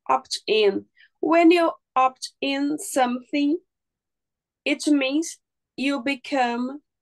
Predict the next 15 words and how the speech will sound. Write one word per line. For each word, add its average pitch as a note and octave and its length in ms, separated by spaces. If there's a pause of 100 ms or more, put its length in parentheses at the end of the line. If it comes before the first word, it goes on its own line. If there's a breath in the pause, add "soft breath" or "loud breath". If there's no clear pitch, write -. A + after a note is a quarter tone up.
(400)
a A#3+ 100
member B3 840 (260)
of G#3 180
something. A#3+ 680 (1080)
So - 440 (280)
if C#4 260
you're D4+ 280 (100)
a C4+ 80
new C4+ 340
employee C4 680 (120)
at A#3 220
the A#3+ 180
company, A#3+ 580 (440)
they A#3+ 260
might A3+ 480